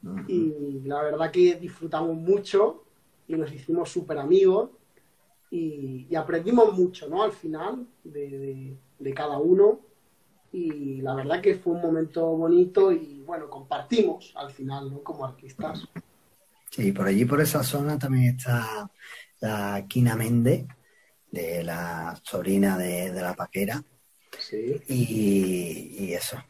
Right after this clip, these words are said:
Speaker 1: Y bueno, y ahora mismo Jesús, su hermano, está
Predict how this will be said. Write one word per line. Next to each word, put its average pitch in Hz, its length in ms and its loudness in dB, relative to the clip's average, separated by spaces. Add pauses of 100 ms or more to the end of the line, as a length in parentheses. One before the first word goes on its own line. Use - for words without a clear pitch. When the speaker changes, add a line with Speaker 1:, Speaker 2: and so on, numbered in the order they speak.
Speaker 1:
Y 82 120 -8
bueno, - 240 -2
y 156 120 -4
ahora - 160 -2
mismo 117 540 2
Jesús, 104 580 -2 (340)
su - 160 -8
hermano, 101 560 -2
está - 580 -2